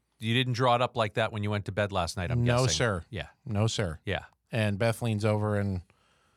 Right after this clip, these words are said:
Speaker 2: whispers a, uh, sweet happy Valentine's Day in my head. And I was like, "Oh, right, it's Valentine's Day. I got a forty-two foot ladder to get out of the gap right now and flip this thing around and get into the gain,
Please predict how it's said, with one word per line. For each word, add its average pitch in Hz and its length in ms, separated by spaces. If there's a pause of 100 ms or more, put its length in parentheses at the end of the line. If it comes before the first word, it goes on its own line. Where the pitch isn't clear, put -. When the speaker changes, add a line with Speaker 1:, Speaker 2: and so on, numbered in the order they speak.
(220)
Speaker 2:
whispers 110 440
a, 101 300
uh, 101 160
sweet 104 260
happy 107 260
Valentine's 104 540
Day 101 140
in 98 100
my 95 140
head. 98 220
And 101 60
I 101 60
was 92 120
like, 90 140
"Oh, 101 200
right, 90 180
it's 80 80
Valentine's 87 540
Day. 78 220 (460)
I 101 140
got 98 180
a 87 140
forty-two 110 560
foot 95 200
ladder 98 280
to 90 80
get 95 140
out 95 120
of 92 60
the 85 60
gap 95 300
right 87 180
now 87 300 (800)
and 87 480
flip - 440
this 98 200
thing 98 200
around 95 340
and 87 400
get 101 180
into 98 220
the 92 80
gain, 90 420